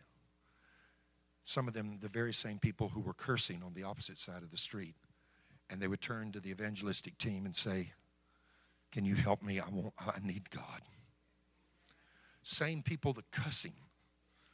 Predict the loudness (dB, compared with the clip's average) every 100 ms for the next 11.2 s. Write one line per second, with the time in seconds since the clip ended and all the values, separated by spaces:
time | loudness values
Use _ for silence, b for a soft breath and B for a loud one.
0 | b b b -8 -4 0 4 4 2 -4
1 | 0 2 2 -2 -6 -8 -6 -2 -2 4
2 | 4 4 -8 -16 -20 -20 _ _ _ _
3 | _ _ b b b b b b b b
4 | -6 2 2 2 2 0 2 -2 2 2
5 | 2 2 -2 -2 -2 -4 -6 -2 -2 -2
6 | -4 -6 -4 -6 -4 -4 -4 -6 -8 -6
7 | 0 0 0 -12 -20 _ _ _ b b
8 | b b b b b b b b b b
9 | 0 6 8 8 6 2 0 6 6 6
10 | 2 -2 -12 -10 6 8 8 6 2 2
11 | 2 0